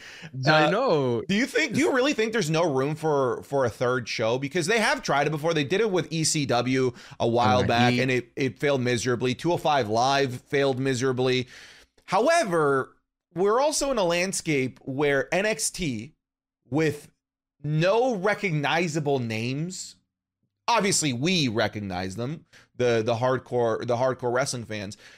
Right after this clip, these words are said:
Speaker 2: they're drawing seven hundred and, uh, seven hundred, uh, eight hundred thousand people, sometimes always beating Collision, uh, sometimes beating Dynamite. Imagine a third show nowadays with a roster in the W W E that is bloated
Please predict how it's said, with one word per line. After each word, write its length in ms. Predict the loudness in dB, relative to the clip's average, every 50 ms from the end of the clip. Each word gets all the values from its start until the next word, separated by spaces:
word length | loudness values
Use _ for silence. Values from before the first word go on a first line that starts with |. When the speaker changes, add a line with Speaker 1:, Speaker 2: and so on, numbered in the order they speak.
| -20 _ _ _ _ _
Speaker 2:
they're 220 | 0 0 0 0 -2
drawing 540 | -2 0 2 2 2 2 2 0 0 -2
seven 360 | -4 -2 -2 0 0 0 0 0
hundred 340 | 0 0 0 0 0 0
and, 180 | -2 -4 -4 -6
uh, 120 | -6 -6
seven 260 | -2 -2 -2 0 0 -2
hundred, 480 | -2 -2 -2 0 0 0 0 -2 -2 -2
uh, 100 | 0 0 0 0
eight 160 | 0 0 0
hundred 260 | 0 0 -2 -2 -2
thousand 340 | 0 0 0 0 -2 -6 -8
people, 360 | -6 -6 -6 -4 -4 -4 -4
sometimes 460 | -2 -4 -4 -4 -2 -2 -2 -2 -4 -8 -14 -20 -14 -4 0
always 400 | 2 4 4 4 4 2 2 0
beating 240 | 0 0 0 0 -2
Collision, 580 | -2 -2 0 0 -2 -2 -4 -6 -6 -8 -10 -12 _ _ _ _ _ _ _ _ -4
uh, 200 | 0 0 2 2
sometimes 580 | 2 2 2 0 0 0 0 0 0 0 0 -2
beating 300 | -2 -2 -2 -2 -2 -2
Dynamite. 600 | -2 0 0 0 -2 -2 -2 -2 -2 -4 -6 -8 _ _ _ _ _ _ _ _ _ _ _ _ _
Imagine 400 | -2 0 0 0 0 0 0 0
a 80 | 0 -2
third 400 | -2 -2 -2 0 0 2 0 0
show 380 | 0 0 0 2 2 2 2 0
nowadays 960 | 0 0 0 2 2 2 2 2 0 0 0 0 -2 -2 -4 -8 -10 -12 -16 _ _ _ _ _ -4
with 160 | -2 0 2
a 100 | 2 2
roster 720 | 2 2 2 2 0 0 -2 -2 0 0 2 2 0 0
in 180 | 0 -2 -2 -2
the 80 | -2 -2
W 220 | 0 -2 -2 -2
W 260 | -2 -2 -2 -2 -2
E 60 | 0
that 200 | 0 0 2 2
is 480 | 2 2 2 2 0 0 -2 -4 -6 -6
bloated 680 | -8 -8 -4 0 2 2 2 2 2 0 0 -2 -6